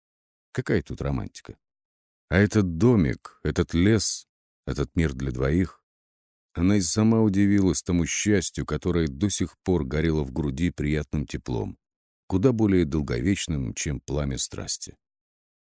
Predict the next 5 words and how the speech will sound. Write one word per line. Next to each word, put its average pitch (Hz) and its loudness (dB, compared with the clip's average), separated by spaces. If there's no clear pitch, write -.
Проснулись 147 4
они 107 6
всё-таки 113 0
в - -6
кровати. 64 -2